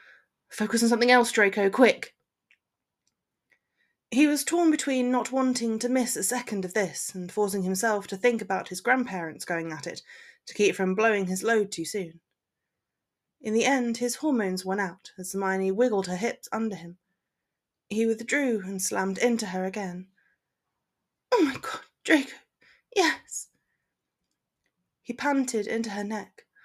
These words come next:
"Oh, gods, Hermione."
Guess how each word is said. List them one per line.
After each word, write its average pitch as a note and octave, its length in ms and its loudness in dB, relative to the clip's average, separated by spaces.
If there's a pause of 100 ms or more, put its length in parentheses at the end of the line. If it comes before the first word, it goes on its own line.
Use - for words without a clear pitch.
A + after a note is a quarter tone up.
(800)
"Oh, F#3+ 140 -14 (320)
gods, G#3+ 400 2
Hermione." E3+ 600 -8